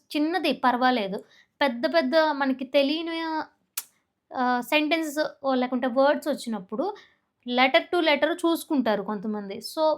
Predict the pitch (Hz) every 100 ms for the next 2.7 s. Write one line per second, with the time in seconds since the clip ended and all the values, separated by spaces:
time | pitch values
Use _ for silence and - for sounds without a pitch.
0 | 294 294 349 381 381 349 339 - 453 381
1 | 277 277 311 262 - _ _ - - 285
2 | - 240 277 - 208 190